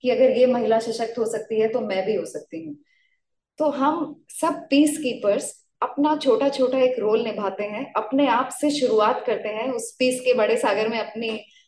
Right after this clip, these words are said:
एक बूंद भर कॉन्ट्रीब्यूशन से, और, अ, ये कामना करते हैं कि ये एक दिन सच होगा और, अ, the world will be a better place।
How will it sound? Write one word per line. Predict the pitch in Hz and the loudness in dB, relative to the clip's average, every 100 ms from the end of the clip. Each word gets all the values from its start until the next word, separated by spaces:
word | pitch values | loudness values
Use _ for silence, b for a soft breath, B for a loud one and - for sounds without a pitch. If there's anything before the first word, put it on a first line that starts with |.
| _ 214 | _ -4
एक | 220 - | -4 -4
बूंद | 220 240 | -4 0
भर | 240 247 - | 0 0 0
कॉन्ट्रीब्यूशन | 202 196 220 220 220 208 | -2 0 -2 -2 -4 -6
से, | 196 220 285 | -4 -2 -2
और, | - 202 196 185 | 2 2 2 2
अ, | 180 175 - - _ _ _ _ 196 | 0 -2 -6 -14 _ _ _ _ -2
ये | 226 | 0
कामना | 226 202 240 | 0 -2 -4
करते | 233 208 214 | -4 -6 -6
हैं | 214 226 | -6 -8
कि | 220 | -6
ये | 220 208 208 202 - - _ | -6 -4 -2 -4 -6 -16 _
एक | 196 196 | -4 -2
दिन | 190 | -4
सच | 185 202 196 208 | -4 -4 -4 -4
होगा | 170 185 | -2 -2
और, | 190 175 170 165 | -2 -2 -2 -4
अ, | 156 156 - - _ - | -6 -8 -10 -20 _ -10
the | - | -2
world | 190 202 | 2 2
will | 185 185 | 0 -4
be | 180 175 | -4 -2
a | |
better | 175 - 180 | -2 -4 -4
place। | 175 | -6